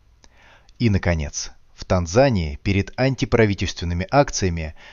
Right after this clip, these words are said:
развёрнуты силы безопасности. Власти разместили полицию в защитной экипировке по всему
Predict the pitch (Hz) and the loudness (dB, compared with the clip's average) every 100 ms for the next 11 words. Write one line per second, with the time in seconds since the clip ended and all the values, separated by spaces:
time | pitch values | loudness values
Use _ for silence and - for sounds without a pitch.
0 | - - 98 85 117 160 151 139 139 - | -12 -2 0 2 2 2 2 -2 -2 0
1 | 107 90 80 85 95 92 80 80 - - | 0 0 -2 -2 -2 -2 -4 -6 -10 -12
2 | 73 - _ - - - - 82 120 165 | -14 -18 _ -20 -20 -20 -14 0 4 4
3 | - 120 98 104 - 156 139 117 120 143 | 4 2 4 0 2 2 4 4 2 2
4 | - 107 104 104 110 98 85 - 90 135 | -2 0 2 2 0 -2 -4 -4 0 0
5 | 165 - 139 127 110 - - 104 131 151 | 0 0 0 2 -2 -2 -2 0 2 0